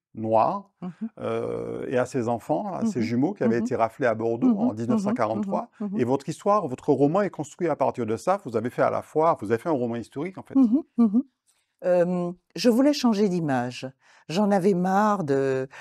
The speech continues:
Speaker 2: la jolie petite femme qui a
Speaker 1: Mhm.
Speaker 2: fait de la télévision, qui fait des galas, qui a fait tout.
Speaker 1: Mhm.
Speaker 2: Mais ça fait aussi partie de ma vie. Euh,
Speaker 1: Mhm.
Speaker 2: on peut être aussi, euh, avoir plusieurs identités, être aussi léger que profond. Et là, euh,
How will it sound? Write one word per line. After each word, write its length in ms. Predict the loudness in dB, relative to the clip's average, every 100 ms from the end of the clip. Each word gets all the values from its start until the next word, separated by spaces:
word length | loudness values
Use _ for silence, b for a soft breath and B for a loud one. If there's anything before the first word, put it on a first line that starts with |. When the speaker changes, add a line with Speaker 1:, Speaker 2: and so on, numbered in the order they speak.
| B
Speaker 2:
la 140 | -2 -2
jolie 300 | 0 -4 -4
petite 320 | -6 -10 -12
femme 420 | -6 -2 -2 -4
qui 80 | -4
a 20 |
Speaker 1:
Mhm. 40 | -2
Speaker 2:
fait 80 | -2
de 40 |
la 80 | -2
télévision, 600 | -2 -4 -4 -6 -6 -4
qui 100 | -6
fait 140 | -6
des 100 | -6
galas, 380 | -4 -4 -2 -4
qui 100 | -4
a 40 |
fait 120 | -6 -4
tout. 120 | -6 -6
Speaker 1:
Mhm. 140 | -6
Speaker 2:
Mais 200 | -2 -2 -4
ça 220 | -6 -4
fait 140 | 0 2
aussi 260 | 2 -2
partie 360 | -2 -2 0 0
de 80 | 0
ma 200 | -4 -4
vie. 240 | -8 -12 _ b b
Euh, 220 | 0 4 4
Speaker 1:
Mhm. 60 | 2
Speaker 2:
on 100 | 0
peut 120 | 2
être 160 | 2 2
aussi, 420 | -4 -4 -4 -4 -6 b b -2
euh, 160 | 0 -2 _ -14 -4
avoir 220 | 0 0
plusieurs 420 | 0 -2 -2 -2
identités, 560 | -4 -4 -6 -4 -4 -4 b b -4
être 220 | -2 -2
aussi 460 | -4 -2 0 0 -2 b b 0
léger 580 | 4 4 4 2 0 -2 b
que 100 | -6
profond. 480 | -6 -6 -8 -8 -10 -12 B B
Et 100 | 4
là, 300 | 6 6 4 -2 B B B 2
euh, 800 | 4 4 4 4 4 2 0